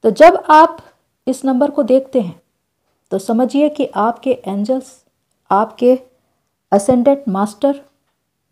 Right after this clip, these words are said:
like बुद्धा, जीसस आपको गाइड कर रहे हैं, आपके आसपास हैं, वो आपसे बात कर रहे हैं, वो आपको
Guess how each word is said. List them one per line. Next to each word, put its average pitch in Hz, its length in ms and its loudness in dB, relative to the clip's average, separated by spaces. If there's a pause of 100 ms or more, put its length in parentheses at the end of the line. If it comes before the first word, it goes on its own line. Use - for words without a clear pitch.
(260)
like 196 360 0 (140)
बुद्धा, 240 580 -4 (120)
जीसस 233 640 0 (640)
आपको 196 260 -2
गाइड 190 360 2
कर 247 140 -4
रहे 254 140 -4
हैं, 240 240 -10 (520)
आपके 196 260 0
आसपास 226 640 -4
हैं, 254 140 -10 (540)
वो 196 80 0
आपसे 208 280 -2
बात 180 340 -2
कर 254 160 -4
रहे 247 160 -6
हैं, 262 180 -12 (1120)
वो 208 100 0
आपको 269 560 2